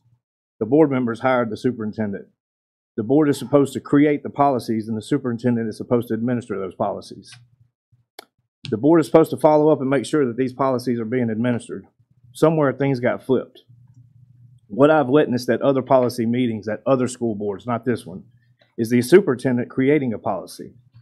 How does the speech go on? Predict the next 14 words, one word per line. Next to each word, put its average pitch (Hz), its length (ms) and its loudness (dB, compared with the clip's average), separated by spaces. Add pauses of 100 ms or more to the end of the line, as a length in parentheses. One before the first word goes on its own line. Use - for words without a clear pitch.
(440)
then 123 200 2
the 123 60 -2
policy 135 380 0
never 127 240 2
getting 131 280 0
administered. 120 600 -4 (960)
I'm 123 140 -2
wondering, 147 240 4
are 123 60 2
you 139 120 4
gonna 147 180 2
allow 135 260 2
the 110 80 -6
same 139 460 -2